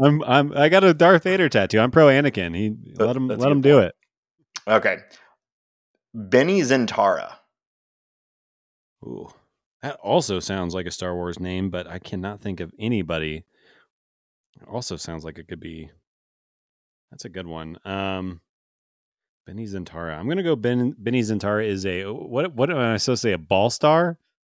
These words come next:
Speaker 1: <laughs> He's a ball star.
Speaker 2: Uh, two for two.
Speaker 1: There we go.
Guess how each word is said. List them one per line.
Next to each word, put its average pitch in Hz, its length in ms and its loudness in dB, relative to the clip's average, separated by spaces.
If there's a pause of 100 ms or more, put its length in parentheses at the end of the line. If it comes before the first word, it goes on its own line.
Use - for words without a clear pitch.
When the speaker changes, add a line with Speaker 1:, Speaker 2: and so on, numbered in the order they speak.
(180)
Speaker 1:
<laughs> - 60 -6 (1000)
He's 131 220 4
a 127 80 4
ball 104 260 0
star. - 480 -8 (3250)
Speaker 2:
Uh, 92 680 -4
two 139 140 -2
for 170 160 2
two. 143 360 6 (200)
Speaker 1:
There 104 140 2
we 107 80 6
go. 95 480 4